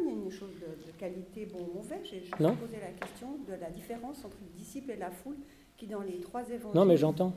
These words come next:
Speaker 1: sort, sort, voilà, je pose la
Speaker 2: Oui, mais là, dans Matthieu, la qualité du disciple, c'est de,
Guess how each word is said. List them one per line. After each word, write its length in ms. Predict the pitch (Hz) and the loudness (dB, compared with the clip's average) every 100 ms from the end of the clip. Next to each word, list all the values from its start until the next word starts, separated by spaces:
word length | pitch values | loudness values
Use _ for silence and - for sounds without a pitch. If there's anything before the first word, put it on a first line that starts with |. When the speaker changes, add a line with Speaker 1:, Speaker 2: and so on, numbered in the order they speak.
| - | -4
Speaker 1:
sort, 200 | 226 214 - - | -10 -12 -14 -14
sort, 140 | 196 196 190 - - | -14 -16 -20 -20 -14
voilà, 160 | 226 320 | -12 -12
je 80 | |
pose 300 | - - - | -14 -18 -16
la 60 | 190 - | -4 10
Speaker 2:
Oui, 220 | 170 170 - - - | 12 12 8 -2 10
mais 100 | 160 | 12
là, 120 | 170 | 12
dans 160 | 147 196 | 12 12
Matthieu, 540 | 175 - - 208 294 - - - - - - - | 12 12 12 12 12 2 -10 -14 -16 -16 -4 10
la 120 | 143 | 10
qualité 480 | 143 220 208 190 196 | 12 12 12 12 12
du 120 | 151 | 12
disciple, 600 | 143 147 - 240 185 147 110 - - - - - - - | 10 6 6 6 8 6 6 -10 -16 -20 -20 -20 -20 -16
c'est 500 | - - 175 202 - - - - - - - - | 0 12 12 12 10 -2 -12 -18 -20 -20 -20 2
de, 240 | 143 165 | 12 12